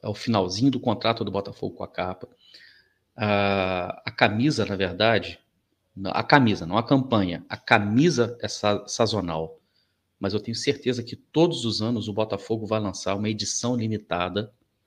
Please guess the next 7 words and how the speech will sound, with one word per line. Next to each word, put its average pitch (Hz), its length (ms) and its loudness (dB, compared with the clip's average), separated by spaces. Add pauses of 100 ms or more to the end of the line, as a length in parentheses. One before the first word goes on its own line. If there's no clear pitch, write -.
(240)
tá? 95 400 -2 (560)
É, 90 720 -2 (200)
perto 123 680 4
do 107 280 -6
Dia 101 240 -2
da 104 80 -6
Consciência, 95 920 -6